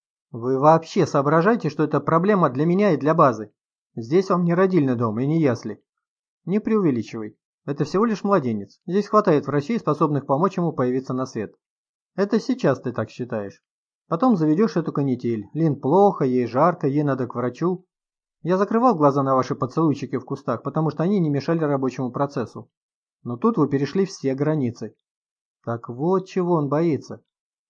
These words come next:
Аварио понимает, что они являются очень важными для проекта сотрудниками. Хирург один на всю базу. Остальные врачи даже близко не стояли.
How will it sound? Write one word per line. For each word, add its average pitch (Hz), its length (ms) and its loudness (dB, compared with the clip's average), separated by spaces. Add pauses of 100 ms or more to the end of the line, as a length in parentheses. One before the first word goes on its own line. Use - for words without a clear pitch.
(140)
Аварио 127 360 0
понимает, 160 400 0
что - 160 -6
они 147 200 0
являются 151 480 0
очень 143 240 -2
важными 160 420 0
для 127 160 -4
проекта 135 360 -4
сотрудниками. 123 840 -6 (500)
Хирург 226 460 0
один 160 260 -2
на 165 100 0
всю 196 180 -6
базу. 117 420 -4 (400)
Остальные 147 400 -2
врачи 156 260 -2
даже 160 260 0
близко 185 360 -4
не 123 100 -2
стояли. 120 540 -6